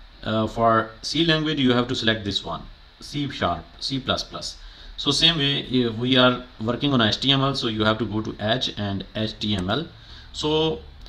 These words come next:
once you will write your code in the canvas area, so it will format according, according to the,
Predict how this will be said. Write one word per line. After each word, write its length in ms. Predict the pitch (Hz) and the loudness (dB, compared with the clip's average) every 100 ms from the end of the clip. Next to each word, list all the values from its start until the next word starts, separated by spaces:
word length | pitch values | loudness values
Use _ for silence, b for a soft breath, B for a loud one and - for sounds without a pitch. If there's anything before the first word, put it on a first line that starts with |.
| - | -10
once 300 | 104 160 180 | 2 2 2
you 100 | 160 | 2
will 240 | 151 135 123 | 4 4 2
write 400 | 117 104 117 135 | -2 0 0 0
your 280 | 123 120 120 117 - | 0 2 2 -2 -2
code 460 | 135 135 107 123 - - - - - - - - - - - - - - - - | 2 4 4 0 -8 -20 -20 -20 -20 -20 -20 -20 -20 -20 -20 -20 -20 -20 -14 -2
in 120 | 123 | 2
the 100 | 110 | 2
canvas 400 | 110 110 143 - | 2 2 2 2
area, 320 | 104 87 85 - - b b b | -2 -2 -6 -8 -18 b b b
so 540 | - 151 151 160 160 - - - | -4 2 6 6 4 0 -6 0
it 160 | 160 | 0
will 300 | 143 165 165 160 - - | 6 8 10 8 0 -16
format 760 | - - 131 143 147 147 143 131 - - - - | -16 2 10 10 10 8 6 2 -12 -16 -20 -8
according, 520 | 117 - 123 127 139 143 | -2 6 8 8 2 -2
according 420 | 127 117 123 135 | -4 2 4 4
to 140 | 135 131 | 2 4
the, 320 | 120 117 - | 8 8 6